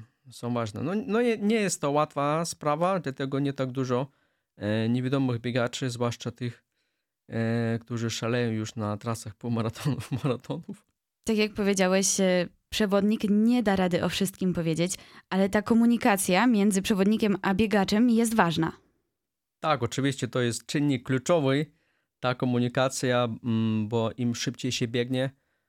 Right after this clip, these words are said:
Speaker 1: e, tym <laughs> bardziej to jest ważne. I, mm, opracowaliśmy <clears throat> taki system, e, krótkich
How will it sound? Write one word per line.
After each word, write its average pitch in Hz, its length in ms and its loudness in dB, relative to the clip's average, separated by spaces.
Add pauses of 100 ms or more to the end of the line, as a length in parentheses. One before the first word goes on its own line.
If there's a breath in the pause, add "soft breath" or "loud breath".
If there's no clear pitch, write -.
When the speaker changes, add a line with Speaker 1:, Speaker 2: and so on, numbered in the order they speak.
(240)
Speaker 1:
e, 110 540 0
tym 135 140 -2
<laughs> 135 60 2
bardziej 101 360 -2
to 135 80 0
jest 117 200 -4
ważne. 123 420 0 (720)
I, 117 640 0 (720)
mm, 117 320 0
opracowaliśmy 131 1040 0 (340)
<clears throat> 147 440 0
taki 120 240 -4
system, 127 480 -4 (500 soft breath)
e, 120 920 0
krótkich 123 840 -6